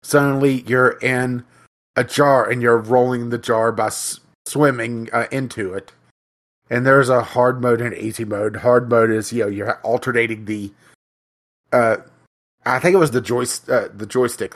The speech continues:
or the thumbstick, you know, to, uh, essentially wiggle your tail, or you could just smash the, uh, that, you know, smash that A button like, you know, it's the like button, right?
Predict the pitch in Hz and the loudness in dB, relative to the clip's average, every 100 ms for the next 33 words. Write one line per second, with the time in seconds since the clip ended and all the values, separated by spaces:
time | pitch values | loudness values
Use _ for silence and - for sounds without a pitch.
0 | - 120 107 104 98 87 123 110 104 92 | -16 -4 -4 -2 -8 -2 -2 -2 -10 -10
1 | - 113 87 - - 101 82 _ 123 110 | -4 -4 -4 -8 -6 -6 -6 _ 0 0
2 | - - _ - 113 - 117 131 - 113 | 0 -10 _ -4 -2 -2 -2 -2 0 0
3 | 107 101 107 110 110 107 101 98 101 98 | 0 -4 -2 2 2 0 -2 -4 -4 0
4 | 113 110 107 104 104 - _ _ _ _ | 2 2 -2 -4 -6 -6 _ _ _ _
5 | _ - - 123 117 104 - 98 - 113 | _ -14 -6 -2 -2 -4 -6 -6 -4 -2
6 | 107 - 104 104 95 - 120 117 85 131 | -2 -4 -4 -4 -4 -10 -6 -6 -4 -2
7 | 143 - 131 127 127 110 98 113 107 104 | -2 0 -2 0 0 -2 -4 -6 -4 -4
8 | - 104 92 85 - 101 107 101 92 90 | -2 -4 -4 -6 -8 -2 -2 -2 -8 -10
9 | 107 107 110 113 | -6 -2 -2 -2